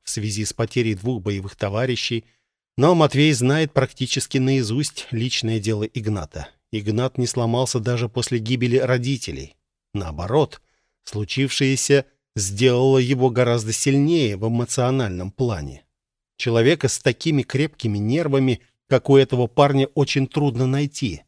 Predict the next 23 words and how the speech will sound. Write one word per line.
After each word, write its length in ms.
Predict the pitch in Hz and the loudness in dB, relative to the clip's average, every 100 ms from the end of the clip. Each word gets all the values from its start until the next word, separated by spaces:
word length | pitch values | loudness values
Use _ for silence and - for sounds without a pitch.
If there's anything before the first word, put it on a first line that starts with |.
| _ _ | _ _
Теперь, 460 | - - 139 175 110 | -10 -2 2 2 0
в 80 | - | -10
сложившихся 800 | - 113 104 131 - 107 - 131 - | -2 0 0 -2 -2 -4 0 -2 -2
условиях 600 | 139 - 127 113 113 - - | -8 -2 -2 0 -2 -4 -10
апокалипсиса, 880 | - 113 - 131 139 156 - 160 - _ _ - | -6 -6 -4 -4 -4 -4 -2 -4 -4 _ _ -2
практически 680 | 123 - 101 - 104 - | -2 -2 -8 -6 -6 -6
невозможно. 720 | 113 117 117 120 95 69 67 - _ _ _ _ _ _ | -4 -4 -4 -6 -6 -10 -14 -18 _ _ _ _ _ _
Раздумье 560 | 113 127 123 247 233 208 | 2 2 4 2 4 4
Матвея 500 | 165 143 139 175 160 | 2 0 2 2 2
прервал 480 | - 131 117 135 147 | 2 0 2 2 0
шаркающий 720 | - 131 120 120 113 - 117 | 0 -2 0 -2 0 -2 -4
звук, 520 | 101 87 - - _ _ _ | -4 -10 -12 -14 _ _ _
будто 400 | 110 147 - 143 | -2 -2 -2 -4
кто-то 440 | - - 165 151 | -4 -2 0 2
намеренно 640 | 139 127 139 175 160 147 | 2 4 4 4 2 2
не 140 | 135 127 | 2 2
поднимает 600 | 135 110 120 127 135 101 | -2 0 0 2 0 0
ботинок, 560 | 107 107 180 185 156 - | 0 0 -2 0 -2 -2
чтобы 300 | 139 123 117 | -2 -2 -2
привлечь 600 | 131 127 143 131 - - - | -2 0 -2 -2 -4 -8 -10
к 40 | |
себе 280 | - 147 123 | -4 -2 -2
внимание. 640 | 107 131 139 80 71 58 | 0 0 -2 -4 -6 -10